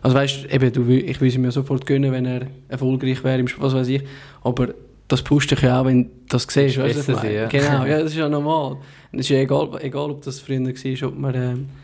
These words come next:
Speaker 1: keine Ahnung, vom Shoppen zum Auto gesäckelt sind, während der erste zum
Speaker 2: Ja,
Speaker 1: Auto
Speaker 2: voll.
Speaker 1: ist, oder ob das,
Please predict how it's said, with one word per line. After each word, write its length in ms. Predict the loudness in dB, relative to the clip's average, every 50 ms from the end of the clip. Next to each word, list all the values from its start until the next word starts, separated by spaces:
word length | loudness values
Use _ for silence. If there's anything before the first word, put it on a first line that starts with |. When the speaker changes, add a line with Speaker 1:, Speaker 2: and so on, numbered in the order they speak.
| -20 -20 -20 -20 -20 -20 -20 -20 -20 -20 -20 -20 -20 -20 -8
Speaker 1:
keine 140 | -4 0 0 2
Ahnung, 80 | 2
vom 160 | 4 4 2 4
Shoppen 480 | 4 4 2 2 2 0 0 0 0
zum 160 | -2 -2 -2
Auto 260 | 0 0 0 -2 -2 -6
gesäckelt 340 | -4 -4 -4 -4 -2 -2 0
sind, 140 | 2 4 4
während 260 | 4 4 4 2 2 2
der 100 | 2 2
erste 260 | 2 0 -2 -4 -4 -2
zum 80 | 0
Speaker 2:
Ja, 180 | 0 2 2 0
Speaker 1:
Auto 100 | 0 -2
Speaker 2:
voll. 80 | -2 -4
Speaker 1:
ist, 120 | -2 -2
oder 260 | -4 -4 -4 -4 -4
ob 140 | -6 -6 -8
das, 220 | -12 -12 -12 -14